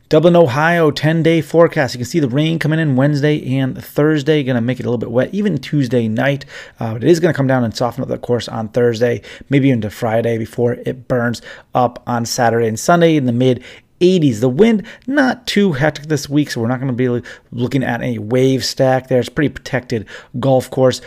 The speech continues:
although there are lots of bunkers and sand traps, and it is elongated. But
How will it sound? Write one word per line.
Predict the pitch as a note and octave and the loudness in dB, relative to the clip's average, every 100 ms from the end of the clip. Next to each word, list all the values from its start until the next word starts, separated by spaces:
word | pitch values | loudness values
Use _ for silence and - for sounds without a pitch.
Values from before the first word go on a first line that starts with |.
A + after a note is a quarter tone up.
| - | -8
although | B2+ B2+ | 0 2
there | B2 | 2
are | A#2+ | 2
lots | A2+ A2 - | -2 -6 -8
of | A2 - | -8 0
bunkers | C#3+ C#3 D3 D3 C#3 | 0 2 4 6 4
and | - G#2+ G#2 | 0 -10 -6
sand | C#3+ C#3+ C#3 | -2 -2 2
traps, | C#3 C3+ - | 0 0 -4
and | B2+ | -6
it | A#2+ | -4
is | A#2+ G#2+ | -4 -4
elongated. | G2+ A#2+ D3 C#3+ C#3+ C#3+ A#2+ | -2 2 4 4 4 2 2
But | A#2 | -4